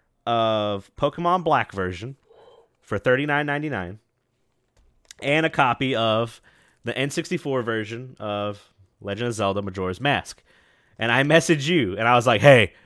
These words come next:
if you could have forty percent off of one item," 'cause they also had a, uh, Genesis Mini,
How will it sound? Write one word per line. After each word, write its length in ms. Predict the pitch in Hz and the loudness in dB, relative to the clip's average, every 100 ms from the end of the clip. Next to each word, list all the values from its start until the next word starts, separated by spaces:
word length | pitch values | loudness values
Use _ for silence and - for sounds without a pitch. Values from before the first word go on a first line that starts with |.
| _ _ _ _ _ | _ _ _ _ _
if 180 | - 110 | -2 0
you 140 | 156 185 | 4 8
could 160 | 202 | 10
have 200 | 190 190 | 12 10
forty 320 | - 165 170 170 | 10 8 8 8
percent 360 | 165 - 165 | 4 8 12
off 180 | 151 147 | 12 10
of 100 | 131 | 4
one 220 | 135 143 | 6 8
item," 460 | 147 143 123 107 101 - - _ _ _ _ _ _ | 10 8 6 2 -4 -14 -20 _ _ _ _ _ _
'cause 100 | - | 2
they 140 | 156 156 | 8 10
also 320 | 233 254 190 | 10 10 8
had 260 | 170 160 143 | 10 10 8
a, 240 | 123 120 | 6 4
uh, 260 | 117 110 101 | 4 4 0
Genesis 520 | 95 143 151 120 107 | 0 2 2 -2 -2
Mini, 360 | 165 117 76 | 0 0 -4